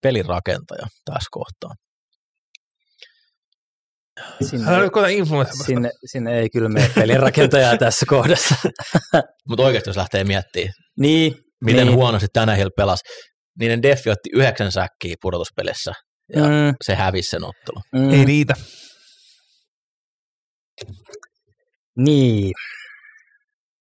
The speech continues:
Speaker 2: Mä nyt kuitenkin katon, mua vähän houkuttelisi toi Treylon Burks tonne.
Speaker 3: Mm, se on myös aika semmonen niinku Vrabelin näköinen.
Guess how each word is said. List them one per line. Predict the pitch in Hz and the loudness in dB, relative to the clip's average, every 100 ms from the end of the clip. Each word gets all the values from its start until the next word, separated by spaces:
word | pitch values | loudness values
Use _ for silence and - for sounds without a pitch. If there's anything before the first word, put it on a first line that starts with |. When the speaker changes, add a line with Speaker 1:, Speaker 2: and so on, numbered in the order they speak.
| _ _ - - - - _ _ _ _ _ _ _ _ _ _ _ | _ _ -20 -20 -20 -20 _ _ _ _ _ _ _ _ _ _ _
Speaker 2:
Mä | 113 | -2
nyt | 123 | 0
kuitenkin | - 214 170 127 | 4 6 6 4
katon, | - 135 131 120 - _ _ _ _ _ _ _ _ _ _ _ _ _ _ _ - | 4 4 4 2 -4 _ _ _ _ _ _ _ _ _ _ _ _ _ _ _ -2
mua | 131 | 2
vähän | 147 208 202 | 4 4 4
houkuttelisi | 180 147 127 - 123 117 - | 4 4 2 0 2 2 0
toi | - 117 113 104 - - - _ - - - - | 2 4 4 0 -10 -20 -20 _ -18 -14 -12 -6
Treylon | - 131 127 113 110 | 2 6 6 4 2
Burks | 117 110 101 - | 4 4 2 -2
tonne. | - 101 101 104 - - - | -6 -8 -8 -10 -10 -16 -18
Speaker 3:
Mm, | 156 131 127 _ | -16 -16 -18 _
se | 143 | -18
on | 123 | -14
myös | 135 123 117 - | -10 -10 -10 -8
aika | 147 131 | -6 -4
semmonen | 127 120 120 117 | -6 -8 -10 -10
niinku | 120 131 | -12 -6
Vrabelin | 123 120 101 101 | -4 -4 -8 -16
näköinen. | 98 127 120 123 | -18 -18 -18 -18